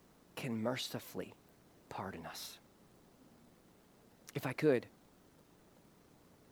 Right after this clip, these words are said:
I want to take you to God's courtroom. And in God's courtroom, the only way to be pardoned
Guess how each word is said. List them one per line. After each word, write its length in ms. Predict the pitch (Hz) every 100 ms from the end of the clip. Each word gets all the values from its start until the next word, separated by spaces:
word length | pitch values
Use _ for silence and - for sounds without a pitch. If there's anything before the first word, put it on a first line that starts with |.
| - - - - - - - - - - - - - - - - - -
I 60 | 135
want 140 | 139
to 40 |
take 300 | 120 139 131
you 220 | 123 110 98 - - - - - - -
to 100 | 131
God's 380 | 107 127 120 -
courtroom. 460 | 147 143 110 98 95 - - - - - - - - - - - - - - -
And 120 | 135
in 100 | 120
God's 340 | 127 127 135
courtroom, 540 | - 147 131 120 107 101 - - - - - - - - - -
the 180 | 143 131
only 260 | 147 156
way 220 | 139 135 135
to 80 |
be 100 | 120
pardoned 500 | 110 131 131 117 95